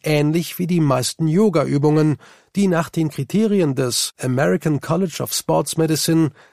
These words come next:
als geringe körperliche Aktivität eingestuft werden. Wie sieht es aus bei Bikram oder Hot Yoga,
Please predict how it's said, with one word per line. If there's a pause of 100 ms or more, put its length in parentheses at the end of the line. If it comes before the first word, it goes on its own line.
als
geringe
körperliche
Aktivität
eingestuft
werden. (1200)
Wie
sieht
es
aus
bei
Bikram
oder
Hot
Yoga,